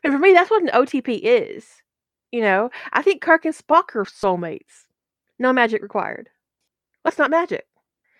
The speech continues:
That's a belief system. Um, the belief that, you know, this is, this, this is my, this is my everything. Um, that's just belief. That's just faith in somebody else. And so I was thinking about what it means to be, you know, somebody else's soulmate,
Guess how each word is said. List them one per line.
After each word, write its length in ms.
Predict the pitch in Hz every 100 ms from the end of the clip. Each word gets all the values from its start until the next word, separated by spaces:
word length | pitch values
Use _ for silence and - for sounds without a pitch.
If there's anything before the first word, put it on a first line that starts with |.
| _ _ -
That's 160 | -
a 60 | 285
belief 340 | 233 240 254
system. 520 | - 175 - 71 202 - _ _ _ _ _ _ 226
Um, 440 | 226 214 208 208 _ _ _ _ _ _ _ -
the 80 | 226
belief 600 | 214 220 233 226 208 190
that, 260 | 185 156 -
you 120 | 202 190
know, 100 | 175
this 160 | 196
is, 100 | 185
this, 260 | 185 196 - 180
this 300 | - 185 214
is 140 | 208 190
my, 320 | 175 165 180
this 160 | 190 -
is 80 | 185
my 160 | 175 -
everything. 680 | 180 180 175 - 87 - 226 _ _ _ - - _
Um, 420 | 180 175 170 160 180
that's 220 | 226 -
just 200 | 269 220
belief. 500 | 226 233 262 190 -
That's 200 | 196 -
just 160 | 214
faith 480 | - - 208 - -
in 140 | - 190
somebody 420 | - 190 175 175
else. 360 | 180 143 - - - - 294
And 100 | 277
so 120 | 311
I 120 | 269
was 120 | 285 285
thinking 320 | 392 403 339
about 400 | 214 185 175 - _ _
what 160 | 233 226
it 100 | 208
means 240 | 208 208
to 80 | 175
be, 300 | 170 170 170
you 120 | 196 185
know, 120 | 165
somebody 320 | - 190 170
else's 300 | 165 - 165
soulmate, 560 | - 185 180 160 147